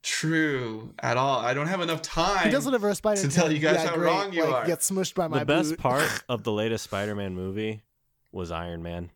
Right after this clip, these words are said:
Speaker 1: No, you know what? Iron Man doesn't even have powers. Okay, there, I said it.
Speaker 2: He's super smart.
Speaker 3: <laughs> He's very
Speaker 2: Does that matter?
Speaker 3: smart.
Speaker 1: Spider-Man's super smart too. Shut up. Um,
Speaker 2: Nah. <laughs> Sorry, the question. Yeah.
Speaker 1: And there, I guess that's, that's my fucking answer. You guys go.
Speaker 2: Man, we are mean to Taylor. <laughs>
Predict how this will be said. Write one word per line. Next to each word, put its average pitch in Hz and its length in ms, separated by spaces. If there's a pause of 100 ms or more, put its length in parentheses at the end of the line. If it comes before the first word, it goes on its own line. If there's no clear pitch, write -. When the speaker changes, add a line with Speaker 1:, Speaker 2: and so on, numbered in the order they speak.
Speaker 1:
No, 233 220
you 214 140
know 247 120
what? 302 160
Iron 277 300
Man 240 120
doesn't 220 200
even 226 100
have 240 160
powers. 180 500
Okay, 208 380 (160)
there, 151 240
I 135 80
said 151 260
it. 110 240 (300)
Speaker 2:
He's 151 140
super 175 220
smart. 156 420
Speaker 3:
<laughs> - 20
He's 131 380
very 117 160
Speaker 2:
Does 143 80
that 151 80
matter? 175 280
Speaker 3:
smart. - 220
Speaker 1:
Spider-Man's 320 480
super 277 220
smart 233 180
too. - 160 (160)
Shut 233 300
up. 123 220 (260)
Um, 151 220
Speaker 2:
Nah. 160 240
<laughs> - 40 (1500)
Sorry, 196 260
the 175 80
question. 160 380
Yeah. 143 120
Speaker 1:
And 139 80
there, 135 200
I 120 100
guess 131 180
that's, 151 280
that's 175 240
my 185 60
fucking 175 340
answer. 135 340
You 139 160
guys 127 220 (160)
go. 165 140 (720)
Speaker 2:
Man, 220 200
we 269 140
are 233 180
mean 165 220
to 170 40
Taylor. - 420
<laughs> - 60